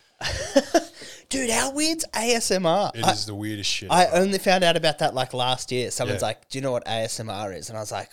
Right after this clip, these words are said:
Speaker 1: "Oh, dude, is it like B D S M?" I thought it was like
Speaker 2: Have, if, what's the weirdest one you've seen?
Speaker 1: I've only ever heard about it.
Speaker 2: Oh,
Speaker 1: Like,
Speaker 2: dude.
Speaker 1: someone was, like, telling me, uh, 'cause, like, when someone explained it to me, it's like, "Yeah, like, people, like, whisper to you to get to
Speaker 2: Mm-hmm.
Speaker 1: sleep." And I was like,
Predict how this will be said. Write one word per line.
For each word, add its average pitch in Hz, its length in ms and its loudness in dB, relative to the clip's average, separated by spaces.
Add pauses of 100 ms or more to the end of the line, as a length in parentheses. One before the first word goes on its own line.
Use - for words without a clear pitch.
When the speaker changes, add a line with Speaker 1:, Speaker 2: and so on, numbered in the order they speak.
Speaker 1:
"Oh, 117 260 -4
dude, 104 240 -8
is 104 120 -10
it - 60 -18
like - 240 -6
B 110 160 -6
D 104 140 -6
S - 160 -8
M?" 101 240 -8
I 139 80 4
thought 151 180 4
it 139 60 0
was 127 120 -4
like 113 280 -4 (100)
Speaker 2:
Have, 113 240 -8
if, 120 200 -8 (720)
what's 127 220 -4
the - 60 0
weirdest 104 480 -2
one 95 180 -10
you've 87 140 -12
seen? 82 360 -6 (1200)
Speaker 1:
I've 160 120 -2
only 208 240 0
ever 170 120 -2
heard 135 340 0
about 110 300 -6
it. - 80 -16 (120)
Speaker 2:
Oh, - 20 -14
Speaker 1:
Like, 101 380 -4
Speaker 2:
dude. 104 260 -6
Speaker 1:
someone 175 480 4
was, 139 160 2
like, 123 200 2
telling 151 300 2
me, 120 140 -4
uh, 123 220 -2
'cause, 156 240 -4
like, 135 240 4
when 180 160 2
someone 202 240 0
explained 143 400 0
it 120 60 -6
to 139 100 -6
me, 120 80 -6
it's 110 100 -8
like, - 180 -8
"Yeah, 127 140 -2
like, 101 220 -10
people, 123 340 -6
like, 113 300 -2
whisper 113 560 -8
to - 160 -8
you 101 240 -8
to - 120 -12
get 117 220 -4
to 120 60 -6
Speaker 2:
Mm-hmm. - 20 -6
Speaker 1:
sleep." 123 360 -4
And 143 100 -10
I - 20 -8
was 113 140 -12
like, 104 100 -12